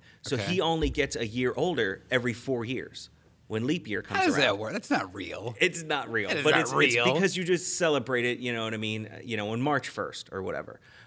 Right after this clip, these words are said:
Speaker 1: But basically, you know, he, and we're never going to talk about this again probably on
Speaker 2: Right,
Speaker 1: an episode,
Speaker 2: right.
Speaker 1: so I figured we should mention it since we're talking about leap years and everything.
Speaker 2: Right.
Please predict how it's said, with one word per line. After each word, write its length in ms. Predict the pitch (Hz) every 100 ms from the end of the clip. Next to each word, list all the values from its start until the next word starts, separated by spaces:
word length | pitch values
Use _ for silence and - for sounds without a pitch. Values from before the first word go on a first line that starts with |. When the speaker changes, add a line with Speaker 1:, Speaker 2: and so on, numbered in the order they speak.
| _
Speaker 1:
But 160 | 135 127
basically, 640 | 170 185 156 120 113 107 - -
you 140 | - 117
know, 160 | 117
he, 760 | 107 - 139 135 135 123 98 113
and 160 | - 147 139
we're 200 | 165 175
never 260 | 165 151
going 200 | 127 120
to 40 | 101
talk 220 | 117 104
about 160 | 98 101
this 140 | 101
again 240 | 98 104 101
probably 400 | - 101 98 101
on 80 | 104
Speaker 2:
Right, 160 | 113
Speaker 1:
an 60 | 98
episode, 220 | - 104
Speaker 2:
right. 160 | 95 92
Speaker 1:
so 80 |
I 80 | 131
figured 300 | 110 139 117
we 120 | 107
should 160 | 110 113
mention 260 | 104 101 104
it 100 | 98
since 180 | 107 -
we're 80 |
talking 280 | 107 107 107
about 220 | 104 107
leap 200 | 107 104 98
years 220 | 95 95
and 60 |
everything. 320 | 98 95 92 90
Speaker 2:
Right. 220 | 90